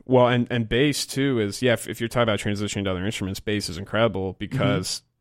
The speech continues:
Speaker 1: to be a good bass player, you have to have incredible rhythm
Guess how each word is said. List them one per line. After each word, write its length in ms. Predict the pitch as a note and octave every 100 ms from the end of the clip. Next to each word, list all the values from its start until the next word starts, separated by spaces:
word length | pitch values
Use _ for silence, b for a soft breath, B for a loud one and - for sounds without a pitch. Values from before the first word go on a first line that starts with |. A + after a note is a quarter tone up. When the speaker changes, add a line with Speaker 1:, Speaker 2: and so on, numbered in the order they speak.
| _
Speaker 1:
to 100 | -
be 160 | G2+ A#2
a 60 |
good 220 | G#2+ A2 F#2
bass 240 | G#2+ A2
player, 420 | - G#2 F#2+ F#2+
you 240 | E2 G2 G2+
have 380 | - G#2+ A2
to 80 | -
have 240 | G2+ F#2+ F#2+
incredible 500 | G#2 G2+ G#2+ A2 G2+
rhythm 240 | A2 A#2+